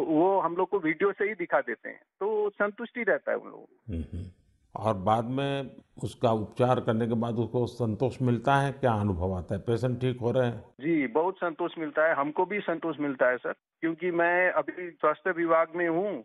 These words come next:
Speaker 1: और, अ, साथ-साथ में टेलीकंसल्टेशन भी करता हूँ, तो फाइल के साथ-साथ पेशेंट को भी देखना मेरे लिए बहुत अच्छा सुखद अनुभव रहता है।
Speaker 2: एवरेज कितने पेशेंट आपको टेलीकंसल्टेशन के साथ आते होंगे?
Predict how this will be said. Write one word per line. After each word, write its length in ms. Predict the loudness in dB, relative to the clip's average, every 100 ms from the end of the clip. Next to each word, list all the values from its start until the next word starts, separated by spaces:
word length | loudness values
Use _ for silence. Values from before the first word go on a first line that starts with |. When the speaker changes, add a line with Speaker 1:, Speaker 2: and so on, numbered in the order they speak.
| 2
Speaker 1:
और, 320 | 4 4 6
अ, 260 | 6 6 4
साथ-साथ 420 | 2 0 2 0 0
में 100 | 2
टेलीकंसल्टेशन 840 | 4 4 2 0 0 -2 -2 -2
भी 80 | -2
करता 320 | 0 -2 0
हूँ, 180 | 0 0
तो 280 | -2 0 0
फाइल 340 | 0 0 2
के 160 | 0 0
साथ-साथ 400 | 0 -2 -2 -4
पेशेंट 560 | -4 _ 2 4 2
को 120 | 2 0
भी 100 | 2
देखना 500 | 0 0 2 4 4
मेरे 300 | 2 2 2
लिए 180 | 0
बहुत 240 | 2 2 2
अच्छा 280 | 0 0 0
सुखद 360 | 0 -2 0
अनुभव 340 | 0 -2 -6 -2
रहता 240 | -2 -2
है। 80 | -6 _ _ _ _ _
Speaker 2:
एवरेज 380 | 2 4 4 4
कितने 360 | 0 -2 0 0
पेशेंट 460 | 0 0 -2 -2
आपको 320 | -4 -2 -2 -4 -4 -2
टेलीकंसल्टेशन 840 | 4 4 4 -2 -2 -2 -4 -4 -8
के 160 | -4
साथ 160 | -4 -4
आते 180 | -2 0
होंगे? 360 | 0 -4 -8